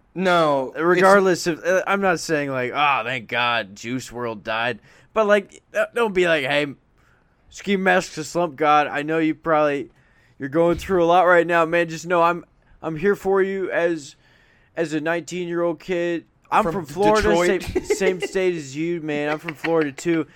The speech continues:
Speaker 2: So I know what it's like to lose every single one of your friends.
Speaker 1: To fucking drugs and
Speaker 2: Yeah.
Speaker 1: violence. That, uh, the fucking, like, again, like, again, like, it's nothing new. It's just the newest iteration of it, and I'm no longer, like,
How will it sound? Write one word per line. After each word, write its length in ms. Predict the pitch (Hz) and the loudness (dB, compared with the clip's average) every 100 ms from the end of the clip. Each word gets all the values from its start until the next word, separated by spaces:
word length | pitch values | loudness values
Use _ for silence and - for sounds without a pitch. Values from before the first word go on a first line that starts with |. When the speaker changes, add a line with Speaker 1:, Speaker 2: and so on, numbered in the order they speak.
| - | -20
Speaker 2:
So 160 | 202 139 | -6 -2
I 120 | 156 | 0
know 200 | 180 196 | 2 2
what 120 | 185 | 2
it's 180 | 156 - | 0 -2
like 260 | 175 160 - | -2 -2 -4
to 100 | 156 | -6
lose 360 | 151 165 151 - _ - | -2 -2 -4 -8 _ -2
every 440 | 165 180 165 160 | 0 0 -2 -6
single 460 | 131 160 165 151 135 | -6 -8 -6 -6 -6
one 240 | 135 139 | -8 -10
of 60 | 139 | -8
your 140 | 127 | -10
friends. 760 | - 135 135 127 117 107 143 - | -12 -14 -12 -10 -12 -18 -20 -10
Speaker 1:
To 180 | - 180 | -4 -4
fucking 440 | - 180 175 156 | 0 -2 -2 -6
drugs 460 | 139 147 160 190 147 | -4 2 2 2 -2
and 160 | 139 | -10
Speaker 2:
Yeah. 320 | 127 143 135 170 | -6 -4 -2 -2
Speaker 1:
violence. 340 | 196 190 - - - - - _ - _ - | -2 -4 -8 -20 -20 -20 -20 _ -20 _ -10
That, 240 | 147 180 202 | -2 0 4
uh, 320 | 202 170 127 | 4 2 0
the 220 | 143 147 160 | -8 -6 -6
fucking, 360 | - 196 240 | -4 -4 -4
like, 340 | 226 175 135 - _ _ _ _ _ _ 170 | -6 -6 -8 -16 _ _ _ _ _ _ -10
again, 280 | 165 190 185 | -6 -4 -2
like, 140 | 202 | -2
again, 280 | 208 269 220 | -2 -2 -2
like, 140 | 190 | -2
it's 140 | 180 180 | -6 -6
nothing 400 | 196 214 185 156 | -6 -6 -10 -8
new. 260 | 170 131 | -6 -6
It's 120 | 113 - | -8 -12
just 200 | 170 170 | -14 -10
the 40 | |
newest 300 | 170 226 220 | -6 -4 -6
iteration 480 | 196 165 160 160 131 | -6 0 0 -2 -8
of 140 | 120 | -8
it, 60 | 113 | -8
and 100 | 117 | -10
I'm 180 | 139 165 | -10 -6
no 120 | 160 | -6
longer, 340 | 156 151 143 | -4 -6 -6
like, 280 | 131 123 - | -8 -8 -10